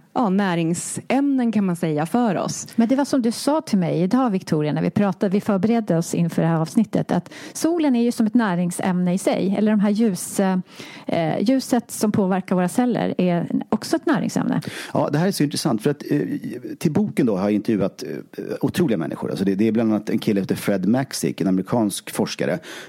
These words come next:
Speaker 3: Han var med och utvecklade led-lamporna på typ nittiotalet. Eh, har jobbat med nasa, med Vita huset. Han är så här supersenior vetenskapsman.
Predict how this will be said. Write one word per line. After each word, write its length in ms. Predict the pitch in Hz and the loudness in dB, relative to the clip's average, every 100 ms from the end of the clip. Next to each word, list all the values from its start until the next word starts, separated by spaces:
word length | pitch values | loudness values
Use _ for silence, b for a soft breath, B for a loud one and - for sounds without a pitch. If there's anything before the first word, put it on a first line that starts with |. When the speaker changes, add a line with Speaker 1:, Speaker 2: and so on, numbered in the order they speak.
| B | B
Speaker 3:
Han 140 | 95 | -2
var 80 | 113 | 2
med 120 | 107 | 2
och 40 | 104 | 0
utvecklade 420 | - 95 98 98 | 0 -2 0 0
led-lamporna 600 | 107 85 120 - - - - | 0 0 -2 -2 -6 -6 -4
på 200 | 85 80 | -2 -2
typ 360 | - 78 - | -4 -6 -6
nittiotalet. 560 | - 98 - 113 - - B B B - | -4 -2 0 -2 -4 -10 B B B -4
Eh, 160 | 98 | 0
har 60 | 90 | 0
jobbat 220 | 98 95 | 0 2
med 100 | 95 | 2
nasa, 560 | 107 90 - - 98 85 | 2 2 -2 -2 -2 -2
med 160 | 101 98 | 0 0
Vita 200 | 104 95 | 2 0
huset. 400 | 104 101 - 92 | 0 0 -2 0
Han 100 | 98 | 0
är 40 | |
så 80 | 92 | 0
här 140 | 85 - | -2 -4
supersenior 1300 | - 113 - 92 92 71 - - - 98 107 107 95 | -2 -4 0 0 0 -2 -6 -6 -2 2 2 2 2
vetenskapsman. 840 | 90 95 - - 101 - - 82 | 0 0 -2 -4 -2 0 0 -2